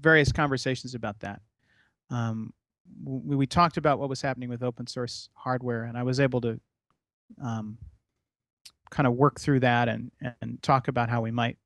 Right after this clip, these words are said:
make it a really open source, open source synthesizer. So the result is the MeeBlip, and, uh, finally came out, uh, last week. They are shipping now. They should start to arrive in the next couple of days after,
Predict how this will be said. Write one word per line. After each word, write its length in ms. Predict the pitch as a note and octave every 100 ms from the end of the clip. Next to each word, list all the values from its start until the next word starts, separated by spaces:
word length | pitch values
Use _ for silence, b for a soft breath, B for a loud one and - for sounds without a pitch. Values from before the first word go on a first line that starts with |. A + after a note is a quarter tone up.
| -
make 180 | B2+ B2
it 80 |
a 80 | A#2+
really 260 | A#2+ A#2+ A#2+
open 340 | - D3 C3
source, 460 | A#2+ - B2 A2+ - _ - -
open 260 | F3+ F3
source 320 | C#3+ - D#3 -
synthesizer. 720 | - D3 A#2+ - G2+ G#2+ A#2+ - _ _ - B B B
So 180 | - G3
the 80 | G3
result 420 | F#3+ G3 B3 E3
is 160 | E3+
the 80 | D3+
MeeBlip, 340 | F3 A3 D#3 A2+
and, 260 | C3 B2+ C3 _ _
uh, 80 | C3+ C3 - D3+ C#3+ _ _
finally 220 | D3 D3
came 240 | D3+ - C#3
out, 240 | C3+ - _ _ _ -
uh, 100 | A#2+
last 320 | A#2 C3 C3+ -
week. 300 | F3 - _ _ _ _ _ _
They 100 | -
are 80 | C#3+
shipping 400 | B2+ F3 E3+ C#3+
now. 400 | B2+ A2+ B2 F3+ -
They 100 | C#3
should 240 | - D3
start 300 | - D#3+ F3
to 120 | -
arrive 340 | C3+ B2 B2 B2
in 40 |
the 60 | B2
next 340 | B2 - - _ _ _
couple 260 | - - B2
of 80 |
days 380 | A2+ C#3+ C3 C3
after, 360 | A#2 A2+ A2+